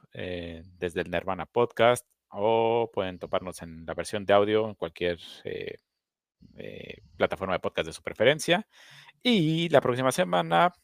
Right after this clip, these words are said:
aprovechando que vamos a hablar de algo positivo que hubo el año pasado, y no de pura pinche basura, pues, eh, nos va a tocar hablar de una película que, pues,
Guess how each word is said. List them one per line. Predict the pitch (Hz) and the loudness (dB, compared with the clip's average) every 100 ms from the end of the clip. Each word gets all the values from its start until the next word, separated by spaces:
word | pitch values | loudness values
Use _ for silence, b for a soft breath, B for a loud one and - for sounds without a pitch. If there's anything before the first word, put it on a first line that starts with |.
| _ - | _ -10
aprovechando | - 135 147 101 - - 120 120 113 127 - | -2 2 4 2 0 0 0 0 -2 -2 0
que | 98 90 90 90 - | 0 2 0 -4 -2
vamos | 107 107 104 | -2 -2 -4
a | 95 | -2
hablar | 92 104 | 0 0
de | 98 92 | 2 0
algo | 107 95 85 _ _ - | 0 -2 -12 _ _ -4
positivo | 101 104 123 107 - | -2 -2 -2 -2 -2
que | 98 | -6
hubo | 90 | -4
el | 90 | -4
año | 90 - | -4 0
pasado, | 160 - 135 147 - b b b b b b b | 2 6 6 4 -4 b b b b b b b
y | 113 107 | -6 -2
no | 135 | 2
de | 117 | 2
pura | 131 127 - | 2 0 0
pinche | 139 120 110 | -6 -6 -2
basura, | 92 - 127 127 160 _ _ _ _ _ _ _ _ _ _ _ _ _ _ B B B B B _ | -2 -2 -4 -4 -4 _ _ _ _ _ _ _ _ _ _ _ _ _ _ B B B B B _
pues, | 190 190 - - - _ | 4 4 2 -6 -10 _
eh, | 110 95 90 87 - | 4 6 4 2 -4
nos | 92 92 | -6 -2
va | |
a | 107 | -2
tocar | 98 107 | 4 4
hablar | 92 92 95 | 6 4 4
de | 92 87 - _ | 2 0 -2 _
una | 120 117 | -6 -6
película | - - 85 113 - 139 139 143 151 - _ _ _ _ _ | -4 -4 -4 -4 -6 -4 0 0 -2 -8 _ _ _ _ _
que, | 90 82 - | -2 0 -2
pues, | 78 71 - - | -12 -12 -16 -18